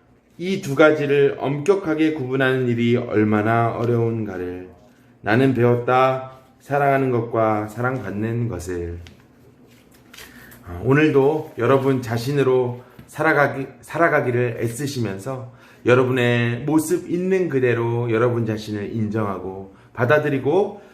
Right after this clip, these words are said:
그 모습 안에서 주의 주시는 크신 능력으로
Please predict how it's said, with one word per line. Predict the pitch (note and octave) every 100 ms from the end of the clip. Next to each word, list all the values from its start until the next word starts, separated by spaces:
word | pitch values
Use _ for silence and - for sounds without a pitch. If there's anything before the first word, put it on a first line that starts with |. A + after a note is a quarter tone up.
| _
그 | - E3+
모습 | G3 F#3 F#3+ F#3+ -
안에서 | - A2 G#2+ G#2+ F#2+ G#2 A2 - _ _ _
주의 | - C3+ C3+
주시는 | C3 - C3+ C3
크신 | - - G#3+ G3+
능력으로 | C3+ C#3 D3 C3 B2 C#3 A3 A#3 -